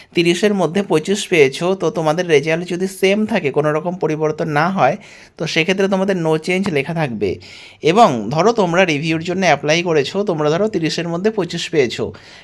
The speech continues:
কিন্তু তোমাদের রিভিউর পর তোমাদের নাম্বার বেড়েছে, কত নাম্বার বেড়েছে? এক বা দুই নম্বর বেড়েছে, যে সাতাশ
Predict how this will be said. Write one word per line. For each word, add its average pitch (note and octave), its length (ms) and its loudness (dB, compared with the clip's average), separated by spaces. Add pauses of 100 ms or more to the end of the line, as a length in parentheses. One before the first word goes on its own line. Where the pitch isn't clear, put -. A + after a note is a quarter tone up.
(100)
কিন্তু A3 340 4
তোমাদের D#3+ 280 2 (100)
রিভিউর F#3+ 320 0
পর F3+ 160 4 (120)
তোমাদের E3 220 0
নাম্বার B2+ 440 4
বেড়েছে, A#2 260 0
কত F3+ 200 0
নাম্বার F#3+ 300 0
বেড়েছে? F#3 320 0
এক E3 160 4
বা E3+ 100 2
দুই D#3+ 160 0
নম্বর D#3 300 0
বেড়েছে, C#3+ 340 2 (440)
যে C#3+ 100 -4
সাতাশ D#3+ 380 0